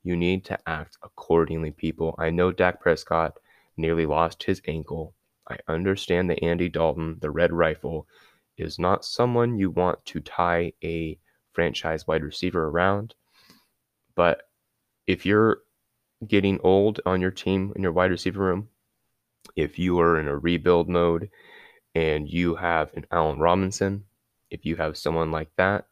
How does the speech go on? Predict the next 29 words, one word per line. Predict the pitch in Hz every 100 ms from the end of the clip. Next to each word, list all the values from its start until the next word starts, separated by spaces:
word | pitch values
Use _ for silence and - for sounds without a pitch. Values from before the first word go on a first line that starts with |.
| _ _ _ _ _ _ _ _ _ _ -
honestly, | 90 104 - 139 143 _ _ _ _ -
I | 92
would | 92 92 - -
sell | - 92 87
them | 85 87
straight | 85 - - 87 95
up | 87 92 -
for | 113
Lamb, | 113 117 120 -
and | 90 87
it | 82
may | 82 85
not | 90 92 95
even | 90 85 82
be | 80 64
enough. | 80 - 50 - _ _ _ _ _
C | - -
D | 104 110
Lamb | 101 107
is | 104
someone | - 85 82 85 80
that | 82 80
I'm | 82 80
gonna | 80 80 -
happily | - 80 85 90 101
overpay | 87 98 95 - -
for | - 76
this | 78 -
year, | - 82 78